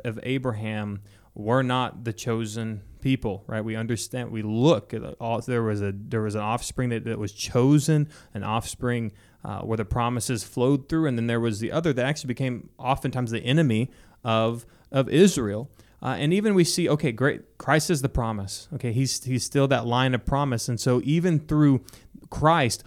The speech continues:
we're being blessed. So that Abrahamic promise of the nations being blessed is now our blessing, and we get to take hold of that.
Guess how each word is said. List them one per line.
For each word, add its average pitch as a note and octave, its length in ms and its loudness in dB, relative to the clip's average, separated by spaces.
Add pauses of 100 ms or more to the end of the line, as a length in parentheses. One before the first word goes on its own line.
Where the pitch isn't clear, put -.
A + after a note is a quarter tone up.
(160)
we're E3 240 6
being A#2+ 320 2
blessed. G2+ 320 -4
So C#3 120 2
that B2+ 260 0
Abrahamic E3 680 4
promise C#3+ 500 2
of A#2+ 80 0
the A#2 80 0
nations B2 460 2
being A#2 260 -2
blessed A#2+ 380 0
is A2 160 -4
now B2 200 0
our B2+ 280 4
blessing, A2 500 -2
and A2 140 -2
we B2+ 200 2
get D3 140 2
to A#2 80 -4
take A2 260 -6
hold G#2+ 220 -2
of G2+ 100 -4
that. G#2 240 -4